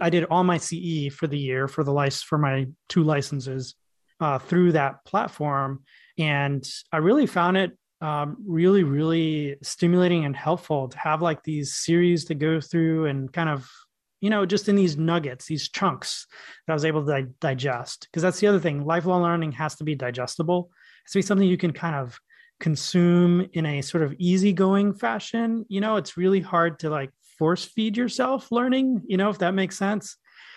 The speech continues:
So you gotta find a way to, to kind of make it part of, of something that, that's easily digestible.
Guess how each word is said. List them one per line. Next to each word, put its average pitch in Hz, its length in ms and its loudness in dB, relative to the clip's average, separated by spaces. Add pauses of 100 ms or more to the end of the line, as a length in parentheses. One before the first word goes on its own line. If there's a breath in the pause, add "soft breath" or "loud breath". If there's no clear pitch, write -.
(340 loud breath)
So 185 100 0
you 170 100 2
gotta 277 180 4
find 220 300 -2
a 202 60 4
way 180 380 2
to, 160 300 -8
to 143 180 -12
kind 175 280 0
of 180 80 4
make 170 220 2
it 156 200 -2
part 160 540 0
of, 135 420 -2 (240)
of 151 100 -6
something 170 300 0
that, 139 140 -4 (100)
that's 151 260 -6
easily 160 320 2
digestible. 135 680 -4